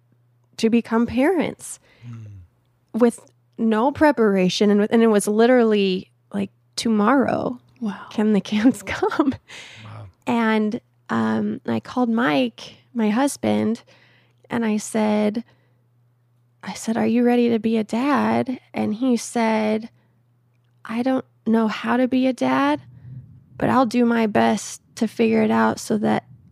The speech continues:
Speaker 1: I'm the best dad that those kids could ever have."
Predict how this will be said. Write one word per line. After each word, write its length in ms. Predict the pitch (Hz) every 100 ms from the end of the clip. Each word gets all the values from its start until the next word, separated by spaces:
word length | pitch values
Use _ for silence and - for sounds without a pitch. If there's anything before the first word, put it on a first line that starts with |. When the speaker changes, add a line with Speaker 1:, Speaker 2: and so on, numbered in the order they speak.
| - -
Speaker 1:
I'm 200 | - 226
the 60 | 220
best 300 | 208 220 -
dad 240 | 233 226 214
that 160 | - -
those 240 | 226 214
kids 480 | - 220 214 - - _
could 180 | - 220
ever 280 | 214 202 202
have." 520 | 190 202 - - -